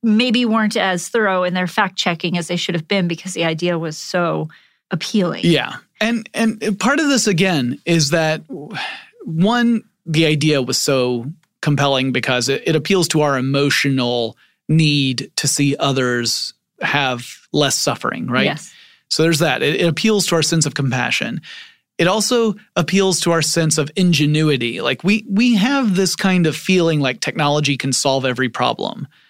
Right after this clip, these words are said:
Speaker 2: right? That's not necessarily true,
Speaker 1: No. <laughs>
Speaker 2: but we have that deep belief. That same thing is true with autonomous cars, right? That we just believe that the technology is sophisticated enough to accomplish that goal. But that's without us having a full understanding of how complex a task we're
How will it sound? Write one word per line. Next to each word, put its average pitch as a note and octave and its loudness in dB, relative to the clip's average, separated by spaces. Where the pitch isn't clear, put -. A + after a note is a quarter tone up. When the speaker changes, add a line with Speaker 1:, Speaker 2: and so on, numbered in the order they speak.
Speaker 2:
right? C3 0
That's D#3 -2
not A3 0
necessarily F#3+ 2
true, E3 0
Speaker 1:
No. E3 0
<laughs> - -20
Speaker 2:
but - 4
we A3+ 2
have G#3 2
that F#3+ 0
deep F3+ -2
belief. E3+ 0
That E3+ 0
same A3+ 0
thing G#3 2
is E3+ 2
true G3 2
with D3+ 0
autonomous C#3 0
cars, C3 0
right? C#3 0
That F3+ 0
we E3 4
just E3 -2
believe E3 2
that E3 0
the E3 -4
technology D#3 0
is C#3 0
sophisticated C#3+ 0
enough B2 -4
to C3 0
accomplish D3+ 0
that C3+ -2
goal. C#3 0
But E3+ 0
that's F#3+ 0
without F3 2
us E3 0
having D#3 0
a C3 0
full D#3 0
understanding C3+ 0
of A#2+ -4
how D3 0
complex C3 -2
a A#2+ -2
task B2+ -2
we're C3 -2